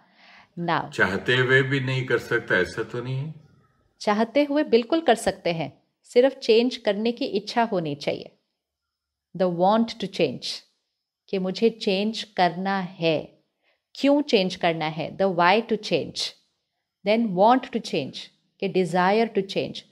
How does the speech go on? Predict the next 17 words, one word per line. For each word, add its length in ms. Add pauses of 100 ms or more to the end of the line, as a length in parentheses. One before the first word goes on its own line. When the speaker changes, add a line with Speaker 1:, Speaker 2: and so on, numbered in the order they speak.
(300)
Speaker 1:
और 100
तीसरा 580
how 200
to 160
change। 320 (440)
तो 80
तीन 300
ही 80
चीज़ें 320
होती 320
हैं, 320 (400)
why 280
to 160
change, 340 (800)
want 460
to 100
change 380